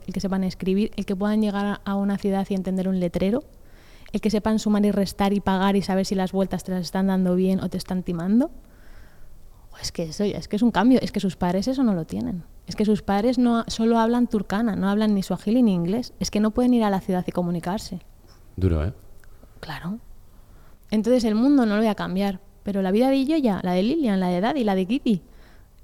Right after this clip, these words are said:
Speaker 1: es que todos esos niños ya nunca van a ser los mismos.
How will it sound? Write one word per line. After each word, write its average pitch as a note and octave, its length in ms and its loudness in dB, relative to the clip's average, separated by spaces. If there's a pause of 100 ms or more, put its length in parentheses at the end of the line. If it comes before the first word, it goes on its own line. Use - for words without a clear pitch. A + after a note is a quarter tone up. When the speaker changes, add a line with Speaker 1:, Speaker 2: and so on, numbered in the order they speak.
(120)
Speaker 1:
es F3 80 -18
que G3+ 120 -6
todos G3 220 -2
esos F#3+ 220 -2
niños F#3 280 -2
ya C4 80 0
nunca A#3 180 0
van F3+ 100 -2
a F3+ 80 -6
ser F3+ 120 -10
los F3+ 140 -6
mismos. F#3+ 440 0